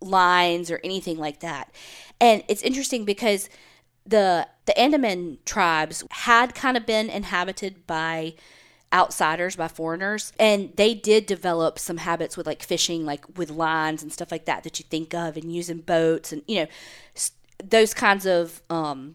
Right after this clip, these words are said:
new traditions of how they do things. But the Sentinelese, having never had anybody come in, they still do it with their bow and arrows, the spears,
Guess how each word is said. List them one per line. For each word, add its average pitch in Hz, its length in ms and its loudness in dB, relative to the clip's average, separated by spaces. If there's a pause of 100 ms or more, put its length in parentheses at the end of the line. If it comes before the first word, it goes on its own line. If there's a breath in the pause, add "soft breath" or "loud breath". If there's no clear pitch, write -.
(140)
new 208 200 2
traditions 175 760 -2
of 165 80 -4
how 170 240 -2
they 156 160 -4
do 147 180 -6
things. 131 540 -16 (100)
But 180 420 6 (340 loud breath)
the 180 60 -8
Sentinelese, 180 920 -4
having 170 440 -4
never 170 460 0
had 160 420 -6
anybody 147 760 -8 (440 soft breath)
come 170 180 -6
in, 233 460 2 (360)
they 196 240 4
still 196 320 0
do 165 280 -2
it 160 200 -4
with 147 380 -2 (560 soft breath)
their 165 140 0
bow 156 160 2
and 180 80 0
arrows, 185 400 2
the 151 140 -14
spears, 175 760 -4